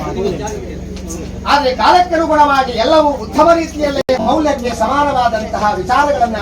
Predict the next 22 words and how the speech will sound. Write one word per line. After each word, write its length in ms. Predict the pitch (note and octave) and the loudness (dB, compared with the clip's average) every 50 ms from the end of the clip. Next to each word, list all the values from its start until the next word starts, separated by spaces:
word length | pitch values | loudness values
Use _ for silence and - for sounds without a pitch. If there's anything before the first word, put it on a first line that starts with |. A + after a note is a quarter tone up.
| G3 F#3+ | -6 -8
ನೀನು 180 | F#3+ F#3+ F#3 F3+ F3+ F#3 | -6 -6 -6 -6 -6 -6
ನಿನ್ನ 240 | F#3 F#3 F#3 F3+ F3 - - | -4 -4 -4 -4 -6 -6 -6
ಜ್ಞಾನಕ್ಕನುಗುಣವಾಗಿ 1000 | G#3 A3+ B3+ D4+ D4 C#4 - - C4 C4 B3 A3+ A3+ A3 G#3 G3 F#3+ F#3 F3+ F3+ F#3 | -4 -2 -2 -2 -2 -4 -6 -8 -6 -6 -4 -2 -2 -2 0 0 -2 -4 -4 -6 -6
ನಿರ್ಣಯಿಸಿ 400 | F#3+ G3+ G3+ G3+ F#3+ D#3+ - - - - - - - E3+ - - - - - - - - - - | -6 -6 -6 -6 -6 -6 -8 -10 -12 -12 -12 -12 -12 -12 -12 -12 -12 -12 -12 -12 -10 -8 0 2
ಕೊಟ್ಟ 200 | F4+ G4 F#4+ G4 G4 F#4+ F#4 | 2 2 4 4 4 6 6
ವಾಗ್ದಾನ 480 | F4+ F4 - - E4 D#4+ D#4+ D#4 D4+ D4 D4 | 6 4 4 4 4 4 4 2 0 0 2
ಸಾನ್ನಿಧ್ಯ 420 | C#4 C4+ C4+ C4 - - B3 A#3+ A3+ | 0 0 0 -2 -4 -2 -2 -2 -2
ಉಳಿಸಿಕೊಂಡಿದೆ. 560 | A#3 A3+ E3 G3 F#3 F#3 F#3 F3 D#3+ - - - - - - - - - - G3+ | -4 -6 -6 -6 -4 -4 -6 -6 -6 -10 -10 -12 -12 -12 -12 -14 -12 -10 -8 -6
ಈ 40 | A3 A3+ G3+ | -6 -6 -6
ವಿಧಿಯನ್ನ 400 | F#3 G3 - C4+ C4 A#3+ A3+ G#3+ G3+ G3 | -6 -6 -2 0 0 0 0 -2 -2 -2
ಮಾಡಿಸಿಕೊಂಡು 560 | G3+ B3 - - - C4 - A3 A3+ A3+ G#3 G3+ G3 | -2 -2 -2 -2 -4 -6 -8 -6 -6 -6 -6 -6 -4
ತಾನು 200 | G3+ F#3+ F#3+ - F3+ | -4 -4 -4 -6 -4
ಮೌಲ್ಯವನ್ನ 460 | F3 C4 E4+ F4+ E4+ C#4 B3+ B3 A#3 G#3+ G3+ G#3+ | -2 0 2 4 4 2 2 0 -2 -4 -4 -4
ಉಳಿಸಿಕೊಳ್ಳುತ್ತೇನೆ 680 | D4+ D4+ - F4 - D4+ C#4+ C#4 - B3+ B3 A3+ A3+ G#3+ G#3 | -4 -4 -2 -4 -2 -2 -2 -2 -2 -2 -4 -4 -4 -6 -6
ಎನ್ನುವುದಾಗಿ 460 | G3+ G3+ G3 F#3 G3 F#3+ F3+ D#3+ - D3 D#3 | -6 -6 -6 -4 -4 -4 -4 -6 -8 -8 -8
ಹಿಂದೆ 200 | G#3 A#3 A#3 G#3+ F#3+ | -6 -4 -4 -4 -4
ಕೊಟ್ಟಂತಹ 500 | G3+ F3 - F#3 F3 F3 - D3+ E3 F3 E3 D#3+ | -6 -6 -6 -6 -6 -6 -8 -6 -6 -6 -6 -6
ನುಡಿ 180 | D#3+ - - - - - - - - - - - - C4+ | -6 -8 -8 -8 -8 -10 -10 -10 -10 -12 -10 -4 4 6
ಹೋಗುವಾಗ 440 | E4+ F#4 F#4 F4+ F4 D#4+ D4+ D4 D4 C#4+ C#4 | 6 6 8 6 6 6 4 4 2 0 0
ಭಕ್ತನಿಗೆ 420 | C4+ C4+ - C4+ B3 A#3+ A3+ A#3 G3+ G#3 | 0 0 -2 -4 -4 -2 -4 -4 -4 -4
ಧೈರ್ಯ 260 | G#3 - - F#3+ F#3 - - - | -6 -6 -4 -6 -6 -6 -6 -6
ಇಲ್ಲ, 100 | - | -6